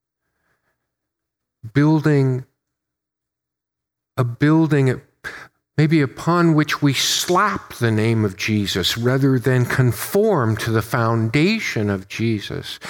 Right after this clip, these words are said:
We've trampled the work of God in the lives of another, or we have diminished and looked down on the idea that God is in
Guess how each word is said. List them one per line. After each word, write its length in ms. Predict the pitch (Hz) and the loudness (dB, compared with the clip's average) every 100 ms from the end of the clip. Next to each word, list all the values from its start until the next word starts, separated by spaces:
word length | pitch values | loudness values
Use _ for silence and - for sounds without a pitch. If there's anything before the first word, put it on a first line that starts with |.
| - - | -10 -4
We've 320 | 143 151 - - | 0 0 -2 -2
trampled 840 | - - 170 190 202 123 110 101 | -2 2 2 0 -2 -4 -4 -2
the 80 | 110 | -2
work 320 | 110 120 - | 0 0 -2
of 160 | 117 110 | -4 -2
God 340 | 139 170 123 | 0 0 0
in 120 | 101 | -2
the 100 | 110 | 0
lives 480 | 104 110 120 123 - | 0 0 0 -2 -2
of 100 | 131 | -2
another, 480 | 143 160 - 113 - _ _ _ - - - | -2 -2 -2 -2 -6 _ _ _ -14 -10 -6
or 140 | - 147 | -2 0
we 220 | 139 151 | 2 2
have 260 | 147 139 123 | 2 0 0
diminished 720 | 127 131 147 190 156 - - | 2 4 4 4 2 -2 -2
and 180 | 127 127 | 0 2
looked 280 | 127 - - | -2 -2 -2
down 480 | 139 170 104 95 - _ _ _ _ _ _ _ _ _ _ _ _ | 0 2 0 -6 -12 _ _ _ _ _ _ _ _ _ _ _ _
on 140 | 117 117 | -2 2
the 120 | 120 | 4
idea 360 | 135 131 127 | 2 2 2
that 180 | 120 117 | 0 -2
God 400 | 127 131 139 139 | 0 0 0 2
is 220 | 131 123 120 | 2 0 -2
in 160 | 113 | -4